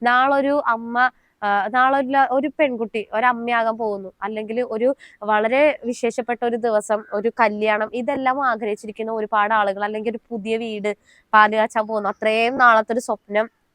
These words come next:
ആ, വീട് പണിയാനായിട്ട് പോകുന്നു, അല്ലെങ്കിൽ ഒരു പുതിയ വണ്ടി എടുക്കാൻ പോകുന്നു. എത്ര ആഗ്രഹത്തോടെ ഇരിക്കും ഓരോ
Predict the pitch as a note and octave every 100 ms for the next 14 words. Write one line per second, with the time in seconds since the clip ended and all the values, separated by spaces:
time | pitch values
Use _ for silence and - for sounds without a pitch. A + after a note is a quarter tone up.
0 | _ _ _ - G3+ G3+ G#3+ G#3+ A3 A3+
1 | G#3 G3+ G3+ G#3+ G#3 G3 G3 F#3+ G#3 A3
2 | A3 A#3 G#3 A3 G#3+ G3+ A3 G3+ G3 F#3+
3 | G3 F#3 - _ _ - A3 - G#3+ D4
4 | D#4+ C4 A#3 A#3+ A#3+ B3+ A#3+ A#3+ A3+ A3+
5 | G#3+ G#3+ A3 A#3+ C4 D4